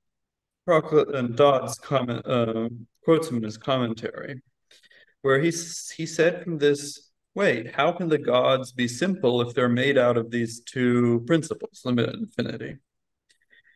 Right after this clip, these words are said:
However, that's, um, a careless reading of the text, because it's clear here that the question is the orders of the gods, not the gods themselves, right? And, and again,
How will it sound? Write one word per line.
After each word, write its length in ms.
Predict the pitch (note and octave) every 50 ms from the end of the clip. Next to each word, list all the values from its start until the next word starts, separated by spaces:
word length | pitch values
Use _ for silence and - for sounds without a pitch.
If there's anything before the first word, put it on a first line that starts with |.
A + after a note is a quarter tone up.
| _ _ _ -
However, 280 | D3+ D#3 D#3+ D#3 D#3+
that's, 400 | D3+ E3 F3+ F#3 F3 - - -
um, 680 | D#3+ D3+ D3 C#3 C3 B2 A#2+ A#2+ A#2 A2+ A2+ A2+ A2+ -
a 100 | - -
careless 540 | - - - C#3+ C3+ C3 B2 A#2 A2+ - -
reading 240 | A#2+ - - A2+ -
of 80 | A#2+
the 80 | B2 A#2
text, 540 | - - - - - - - - - - _
because 420 | - B2 - - C3 A#2+ A2+ A2+ A2+
it's 140 | A2+ - -
clear 180 | - E3+ E3+
here 140 | D3+ C#3 B2+
that 260 | A#2+ A#2 A2+ - -
the 100 | - A#3 -
question 400 | - C3 A#2+ A#2 A#2 - - A#2
is 100 | A2 A2+
the 200 | A2+ - - - -
orders 560 | D#3 D3 D3+ D#3 D#3 D#3 D3 A#2+ A2+ A2 -
of 140 | - - -
the 120 | - -
gods, 500 | - - - - - - - - - - B2+
not 140 | A#2+ A#2+
the 60 | B2+ A#2+
gods 320 | - - - - - -
themselves, 680 | - D3+ - - - - - - - _ - - _ _ _ _ _ _ _ _ _ -
right? 220 | - C3+ - - - _ _ _ _ _ _ _ _ _ _ - - - - _ _ _ _ _ _ _ _ _ _ _ -
And, 1000 | - C3 B2+ B2 A#2+ A#2 A#2 A2+ A2+ A2+ A2+ A2+ A2+ A2+ A2+ A2+ A2+ A#2+ B2 A2+ A#2 - - - _ _ _ _ _ -
and 140 | - C3+ C3+
again, 680 | B2+ C#3 C3+ B2 A#2+ A#2 A#2 A#2+ A#2+ A#2+ A#2+ -